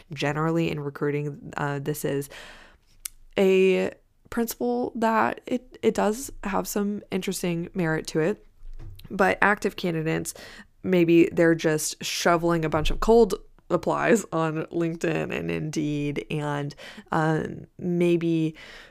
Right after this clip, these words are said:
are not as tailored of a candidate, and people can't really vouch for them, and there's, um, it's just different. So anyway,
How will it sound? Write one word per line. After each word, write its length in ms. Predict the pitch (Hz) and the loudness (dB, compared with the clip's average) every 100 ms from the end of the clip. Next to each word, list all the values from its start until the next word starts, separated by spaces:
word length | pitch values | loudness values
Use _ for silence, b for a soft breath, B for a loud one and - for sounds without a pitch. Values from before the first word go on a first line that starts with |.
| B _ | B _
are 240 | - 175 180 | -2 2 2
not 380 | 175 170 165 165 | 4 4 4 2
as 320 | 170 160 156 | 0 0 -2
tailored 520 | - - 165 165 170 170 | -6 -2 0 2 2 2
of 160 | 170 | 0
a 40 | 165 | -2
candidate, 760 | - 170 160 156 156 156 151 - | -4 -4 -4 -2 -2 -2 -4 -6
and 400 | 156 151 151 151 | -6 -4 -6 -8
people 260 | - 165 165 | -8 -4 -2
can't 240 | - 175 | -2 -2
really 200 | - 165 | 0 2
vouch 360 | 160 156 151 - | 2 0 -2 -4
for 160 | - 156 | -6 -4
them, 460 | 156 156 151 151 | -4 -4 -4 -4
and 340 | 156 160 156 151 | -4 -2 -4 -4
there's, 400 | - 156 156 147 - B B B - | -2 0 0 -2 -10 B B B -6
um, 420 | 160 165 165 175 _ | -4 -4 -6 -10 _
it's 180 | 226 - | 0 2
just 200 | 302 - | -2 -4
different. 260 | 359 - - | -6 -8 -14
So 200 | - 208 - | -4 -4 -2
anyway, 320 | 285 185 | -2 -2